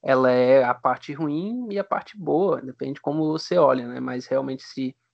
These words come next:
ah, o seu perfil é, é muito em prol da liquidez, daí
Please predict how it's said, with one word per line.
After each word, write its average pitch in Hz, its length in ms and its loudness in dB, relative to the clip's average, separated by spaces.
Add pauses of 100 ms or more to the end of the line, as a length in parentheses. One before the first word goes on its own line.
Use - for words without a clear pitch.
(120)
ah, 131 160 -2
o 127 200 -4
seu 160 280 2
perfil 139 480 -2
é, 127 160 2
é 139 120 -2
muito 135 600 0
em 135 160 -8 (120)
prol 139 260 4
da 139 100 2
liquidez, 127 720 -4 (400)
daí 135 580 0